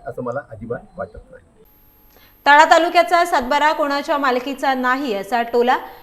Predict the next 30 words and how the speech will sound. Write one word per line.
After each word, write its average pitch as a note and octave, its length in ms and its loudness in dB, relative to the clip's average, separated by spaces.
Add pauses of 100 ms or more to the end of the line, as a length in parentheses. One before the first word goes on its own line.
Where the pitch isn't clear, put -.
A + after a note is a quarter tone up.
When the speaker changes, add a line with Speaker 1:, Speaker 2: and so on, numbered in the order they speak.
(140)
Speaker 2:
इंडिया D#4 260 4
आघाडीचे E4+ 500 2
रायगड C#4 280 0
लोकसभेचे D4 640 -6
उमेदवार C4 480 0
अनंत B3 320 -4
गीते B3+ 300 -6
यांनी A#3 340 -4
सुनील C#4 380 -6
तटकरे B3+ 340 -2
यांना A3 280 -4
लगावलाय. G3 460 -6 (560)
तळा A3+ 240 2
शहरात B3 400 2
आयोजित A#3+ 480 0
प्रचार B3 360 -2
सभेप्रसंगी B3+ 680 -4
ते B3 120 -2
बोलत A3+ 300 -4
होते. C4 200 -6 (440)
प्रत्येक D4+ 380 -2
ठिकाणी E4 320 -2
मतदारांचा C#4 720 -2
भरभरून C4 480 -4
प्रतिसाद B3+ 460 -4
मिळत A#3+ 260 -4
असून C4+ 320 -8
जिल्ह्यातील A#3+ 500 -4
मुस्लिम B3+ 420 -6
समाज C4 420 -8